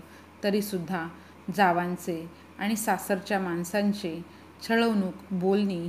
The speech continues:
ही तिच्या न-, जणू पाचवीला पुजलेली होती. अशा स्थितीतून स्त्रीला बाहेर काढून तिला सन्मानाचे स्थान, आर्थिक बाबतीतसुद्धा प्रतिष्ठा मिळवून देण्यासाठी हिंदू बा-, संहितांमध्ये,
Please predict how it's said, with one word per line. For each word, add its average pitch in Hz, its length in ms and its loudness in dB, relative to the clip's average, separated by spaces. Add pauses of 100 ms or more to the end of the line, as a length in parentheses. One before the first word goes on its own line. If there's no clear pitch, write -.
ही 196 140 -2
तिच्या 196 300 -2
न-, 180 340 -4
जणू 190 280 0
पाचवीला 175 540 -2
पुजलेली 165 560 -6
होती. 160 300 -8 (480)
अशा 190 260 -2
स्थितीतून 277 760 0
स्त्रीला 208 500 0
बाहेर 190 400 2
काढून 170 440 2 (540)
तिला 220 400 4
सन्मानाचे 214 760 2
स्थान, 240 380 0 (420)
आर्थिक 233 360 2
बाबतीतसुद्धा 214 680 2
प्रतिष्ठा 214 560 -2
मिळवून 180 380 0
देण्यासाठी 180 680 -2 (400)
हिंदू 226 320 4 (380)
बा-, 196 240 -2
संहितांमध्ये, 190 1000 0